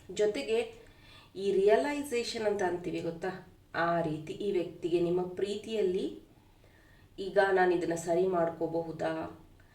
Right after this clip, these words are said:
ಈ ರೀತಿ ಮಾಡ್ಕೊಂಡ್ರೆ ಸರಿ ಆಗತ್ತಾ, ಹೇಗೆ ಈ ಒಂದು ವ್ಯಕ್ತಿನ ನನ್ನ ಜೀವನದಲ್ಲಿ ನಾನು ಗಟ್ಟಿಯಾಗಿ ಕಾಪಾಡ್ಕೋಬೇಕು, ಈ ರೀತಿಯಾಗಿ ಈ ವ್ಯಕ್ತಿ ಪ್ಲಾನಿಂಗ್ ಮಾಡ್ತಾ ಇದ್ದಾರೆ.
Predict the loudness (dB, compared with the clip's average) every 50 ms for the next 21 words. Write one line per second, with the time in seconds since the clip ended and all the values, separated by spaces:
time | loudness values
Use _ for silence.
0 | -20 -20 -20 -20 -20 -18 -10 -6 -4 -4 -2 -4 -4 -6 -8 -8 -6 -6 -4 -4
1 | -4 -4 -4 -2 -2 -2 -2 -2 -2 -4 -4 -2 0 0 2 2 2 2 2 2
2 | 0 -2 -4 -4 -4 -4 -2 -2 -2 -4 -6 -10 -12 -16 -20 -20 -20 -20 -20 -20
3 | -20 -20 -20 -20 -20 -20 _ -20 -20 -20 _ -20 -20 _ _ -20 -20 -20 -20 -20
4 | -20 -20 -20 -20 -20 -20 -20 -20 -20 -20 -20 -20 _ _ _ 0 2 4 4 4
5 | 2 2 2 4 4 4 2 0 -2 -4 -6 -4 0 4 4 6 6 4 4 4
6 | 4 2 2 0 -10 -10 -8 -4 -2 -2 0 2 2 2 2 0 0 -2 -2 -2
7 | 0 0 2 2 2 0 0 0 -2 -2 -2 -2 -4 -4 -4 -4 -6 -6 -8 -14
8 | -10 -6 -2 0 2 0 0 -2 -6 -8 -10 -12 -18 -20 -20 -14 -10 -8 -4 2
9 | 4 4 4 4 0 -4 -2 0 -2 -2 -2 -6 -6 -6 -6 -6 -8 -12 -16 -18
10 | -20 -20 -20 -20 _ _ _ _ -20 _ _ -20 -20 -20 -12 -6 -4 0 0 0
11 | 0 0 -2 -2 -2 -2 -4 -4 0 2 2 0 0 -4 -8 -6 -6 -4 -6 -6
12 | -8 -8 -6 -2 0 0 0 0 0 0 0 0 0 -2 -2 -2 -4 -4 -6 -6
13 | -6 -6 -6 -6 -10 -12 -12 -16 -18 -20